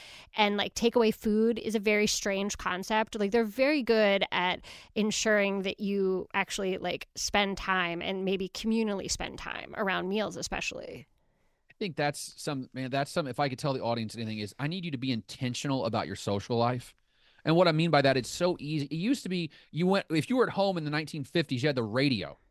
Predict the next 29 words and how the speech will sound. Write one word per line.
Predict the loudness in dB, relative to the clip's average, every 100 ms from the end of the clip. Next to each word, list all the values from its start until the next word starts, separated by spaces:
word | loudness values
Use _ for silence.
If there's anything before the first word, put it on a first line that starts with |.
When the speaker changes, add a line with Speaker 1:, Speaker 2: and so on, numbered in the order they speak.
| _
Speaker 2:
That | -2 0
was | 2
your | 2
only | 0 0 -2
source | -4 -2 -2
of | -2
entertainment | -4 -2 -2 -2
or |
books. | -4 0 0 0 -8 -16 _ _ _ _ _ -2
And | 2
a |
lot | 4 2
of |
people | 2 -2
weren't | 0 2 0 2
really | 2 2 0
compelled | -4 -2 -4 -2
by | -6
either | -6 -6 -4
of |
those | -2 -2
things. | -2 -2
They | -4
would | -4 -4 2
go | 4 4 2
do | -2 -2 -2 -6
community | -8 -2 0 0 0
events | 0 2 0 -2 -12 -18 _ 0
to, | 0